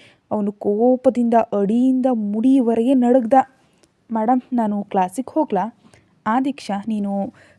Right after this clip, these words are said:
ಕಳೆದ ದಿನ ಕೆಲವು ಪುಸ್ತಕಗಳನ್ನ ಕೇಳಿದೆಯಲ್ಲ ಓದ್ಲಿಕ್ಕೆ, ಅವು ಲೈಬ್ರರಿಗೆ ಬಂದಿವೆ.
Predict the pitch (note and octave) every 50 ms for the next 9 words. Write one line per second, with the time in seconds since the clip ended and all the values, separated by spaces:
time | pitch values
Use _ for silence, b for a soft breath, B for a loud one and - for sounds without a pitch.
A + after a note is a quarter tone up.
0 | b - C#4+ D4 D4 D#4 B3+ C#4 D4 D4 C#4 C#4+ C4+ A#3+ A#3 A3+ - G#3 G3 _
1 | - A3 - C4 C4 C4+ C#4 C4+ - C#4 C#4+ D4 D#4+ C#4+ C#4 A#3+ G#3 F#3 G3 -
2 | G#3 G#3 G3+ F#3 G#3 A3+ A3+ - D#4 D#4+ D#4 b b b b b - A#3+ A3+ G#3+
3 | G#3 G#3+ G3+ F3+ F#3 F#3+ F#3 A#3+ C4 C4+ C#4 C#4 C4+ - C#4+ D#4 D4+ C#4+ C4 G#3+
4 | G3 A3+ A#3